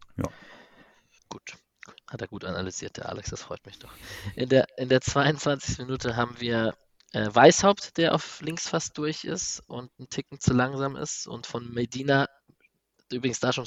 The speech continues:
Speaker 2: Spo-, Spoiler-Alarm, ähm, Medi-, da wird er schon sehr riskant, äh, weggeräumt und da wird klar der Ball gespielt, aber da hat man schon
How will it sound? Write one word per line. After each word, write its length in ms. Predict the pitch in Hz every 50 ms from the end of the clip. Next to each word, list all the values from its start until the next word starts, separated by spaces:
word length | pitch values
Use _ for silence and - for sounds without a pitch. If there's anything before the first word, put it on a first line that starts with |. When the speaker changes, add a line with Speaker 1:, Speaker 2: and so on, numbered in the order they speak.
| 123 - -
Speaker 2:
Spo-, 380 | - - - - 127 - -
Spoiler-Alarm, 840 | - - - - 139 147 165 151 120 98 95 98 101 104 120 151 165 - - - - - - - - - - - - - -
ähm, 320 | - 117 117 117 120 117
Medi-, 420 | 120 120 123 - 127 143 139 - -
da 180 | - 127 139 160
wird 120 | 151 -
er 80 | 131 -
schon 200 | - 120 113 107
sehr 320 | - 120 127 139 135 127
riskant, 880 | 127 117 - - - - 131 123 123 127 117 - - - - - - - -
äh, 200 | 62 82 110 113
weggeräumt 760 | 120 - - 117 107 101 104 98 104 120 147 - _ - -
und 180 | - 104 -
da 140 | 110 107 104
wird 200 | 117 - - -
klar 180 | - 117 113 113
der 140 | 117 113 104
Ball 220 | 101 104 113 127
gespielt, 460 | 139 - - - - 135 143 135 -
aber 220 | - 107 107 110 107
da 140 | 107 107
hat 160 | 113 120 - 117
man 140 | 117 110
schon 280 | - - 113 110 110